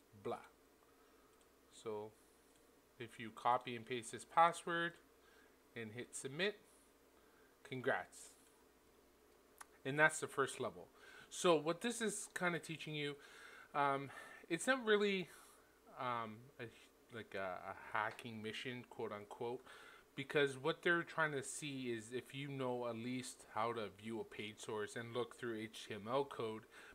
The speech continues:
because, you know, if you can't get to this part, then you're gonna have a really hard time completing any of these missions because, you know, maybe you lack, um, H T M L understanding, or, you know, you, you just need some more,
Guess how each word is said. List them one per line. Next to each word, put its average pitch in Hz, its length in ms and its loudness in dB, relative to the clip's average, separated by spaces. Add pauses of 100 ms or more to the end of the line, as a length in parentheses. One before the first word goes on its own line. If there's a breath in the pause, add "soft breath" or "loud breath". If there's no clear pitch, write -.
because, 151 420 2 (720 loud breath)
you 143 100 2
know, 135 160 4
if 139 320 6
you 143 100 -6
can't 156 380 4
get 139 220 4
to 135 80 4
this 196 260 4
part, 120 480 4 (200)
then 123 500 6 (140)
you're 135 120 6
gonna 135 180 4
have 131 180 6
a 117 60 0
really 123 400 6
hard 117 320 2
time 113 460 0
completing 113 560 -6
any 117 160 -4
of 110 60 -8
these 104 240 -10
missions 123 420 -2
because, 117 580 -2 (460 loud breath)
you 123 80 -2
know, 120 140 -2
maybe 123 360 2
you 117 380 -8
lack, 107 460 2 (200)
um, 98 440 -6 (100)
H - 240 -4
T 123 60 -4
M 110 80 -4
L 117 160 0
understanding, 151 880 2 (100)
or, 113 520 -2 (420 loud breath)
you 120 80 -4
know, 120 120 -2
you, 120 420 -2
you 120 180 -12
just 127 240 -2
need 117 120 -6
some 123 140 -6
more, 113 480 -4